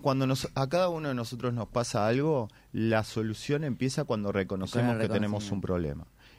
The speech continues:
Speaker 1: Y acá Uruguay reconoce que tiene un problema de competitividad. Y eso es lo más importante.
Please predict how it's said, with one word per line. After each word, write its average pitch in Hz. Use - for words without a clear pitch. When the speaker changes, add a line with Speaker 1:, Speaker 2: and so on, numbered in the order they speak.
Speaker 1:
Y 117
acá 117
Uruguay 147
reconoce 107
que 92
tiene 95
un 85
problema 85
de 76
competitividad. 69
Y 104
eso 143
es 101
lo 95
más 87
importante. 78